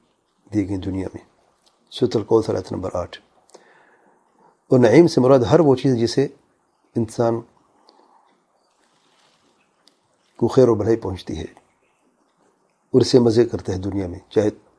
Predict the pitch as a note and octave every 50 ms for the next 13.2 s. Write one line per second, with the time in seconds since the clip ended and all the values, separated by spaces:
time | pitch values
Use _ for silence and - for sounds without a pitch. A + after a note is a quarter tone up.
0 | _ _ - - B2+ A#2+ A#2 A2+ A2 G#2+ G#2+ F#2+ - - A#2+ A#2 A2+ A2 G2+ G2
1 | G#2 G2+ - _ _ _ _ _ _ _ _ A#2+ A#2+ A#2 A2+ A2 A2+ A2 G#2+ G#2+
2 | A2+ - _ _ _ _ _ _ _ _ _ _ _ _ _ _ _ _ _ _
3 | _ - - _ _ _ _ _ _ _ _ _ _ _ _ _ _ _ _ _
4 | _ _ _ _ _ _ _ _ _ _ _ _ _ _ _ _ _ _ _ _
5 | _ - - - A#2+ A2 A2+ A2+ G#2+ - - A2 G2 G#2 G#2+ G#2 G#2 - _ G#3+
6 | A#3+ C#4+ _ _ _ _ _ _ _ _ _ _ _ _ _ - - _ _ _
7 | _ _ _ _ _ _ _ _ _ - - A#2 A2 G#2+ - A#2+ - A2 A2 G#2
8 | G#2+ G#2 G2+ G2+ G2+ - _ _ _ _ - A#2+ A#2+ A#2 A#2+ A#2 G2+ A2+ A2+ A2+
9 | A2 - - - _ _ _ _ _ _ - - - - A2+ - A#2 A#2+ A2 -
10 | - - - _ _ - A#2 A2 A2 A2+ A2 A2 - _ _ _ - A2 G#2 A#2+
11 | - - _ _ _ _ _ _ _ - - - C3+ B2+ - C3+ A2+ G#2 A2+ -
12 | B2+ A#2+ A2 G2+ - - G#2+ - A#2 A2+ - - F2 A2 B2 D3 - C3+ A2+ G#2
13 | A2 G2+ G#2+